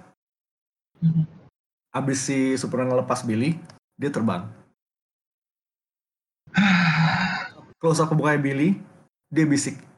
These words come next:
Speaker 2: "Shazam!" Jeder, tira keluar, si Billy langsung kecap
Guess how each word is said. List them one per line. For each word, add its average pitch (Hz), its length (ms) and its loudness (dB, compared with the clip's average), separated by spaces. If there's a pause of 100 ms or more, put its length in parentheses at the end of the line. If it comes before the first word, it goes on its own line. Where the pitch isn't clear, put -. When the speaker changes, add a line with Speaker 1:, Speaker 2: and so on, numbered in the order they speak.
(420)
Speaker 2:
"Shazam!" 135 400 -4 (2250)
Jeder, 135 440 -2 (1080)
tira 143 200 0
keluar, 139 520 2 (880)
si - 160 -8
Billy 147 160 4
langsung 160 320 2
kecap 135 480 -2